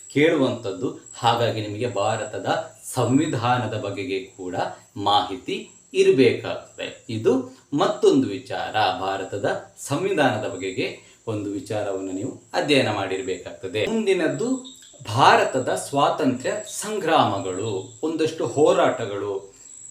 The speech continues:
ಈ ಭಾರತದಲ್ಲಿ ಯಾವ ರೀತಿಯ ಸ್ವಾತಂತ್ರ್ಯ ಸಂಗ್ರಾಮಗಳೆಲ್ಲ ನಡೆದಿದೆ,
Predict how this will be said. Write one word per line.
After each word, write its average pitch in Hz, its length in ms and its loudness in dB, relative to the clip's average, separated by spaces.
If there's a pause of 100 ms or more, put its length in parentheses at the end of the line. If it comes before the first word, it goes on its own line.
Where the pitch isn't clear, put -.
(120)
ಈ 170 140 -2
ಭಾರತದಲ್ಲಿ 175 720 2
ಯಾವ 151 320 6
ರೀತಿಯ 180 320 -2
ಸ್ವಾತಂತ್ರ್ಯ - 540 -2
ಸಂಗ್ರಾಮಗಳೆಲ್ಲ 131 960 0
ನಡೆದಿದೆ, 110 720 -6